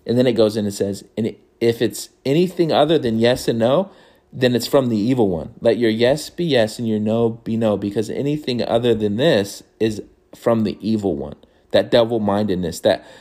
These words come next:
that where he comes in and he's bring-, he's tainting our mindset, or he's tainting our life. And by not, by us not being pure in our thought, by being truthful,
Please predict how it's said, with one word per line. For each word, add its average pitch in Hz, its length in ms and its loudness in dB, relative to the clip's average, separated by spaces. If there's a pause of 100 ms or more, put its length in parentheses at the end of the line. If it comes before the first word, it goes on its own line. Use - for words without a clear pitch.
(180)
that - 380 0 (240)
where 113 180 2
he 135 160 0
comes 127 320 0
in 123 140 2
and 110 120 2
he's 113 160 -6
bring-, 117 380 -2
he's 120 200 -6
tainting 123 720 -4 (1040)
our 104 260 2
mindset, 107 720 0
or 92 120 -4
he's 107 180 -6
tainting 139 500 -4
our 101 140 0
life. 104 420 0 (480)
And 107 260 -2
by 110 140 2
not, - 400 -2 (100)
by 113 200 4
us 139 240 0
not 139 240 -4
being 120 240 -4
pure 131 340 2
in 110 120 0
our 95 120 -2
thought, 110 400 0
by 90 140 0
being 117 260 -6
truthful, 165 800 -4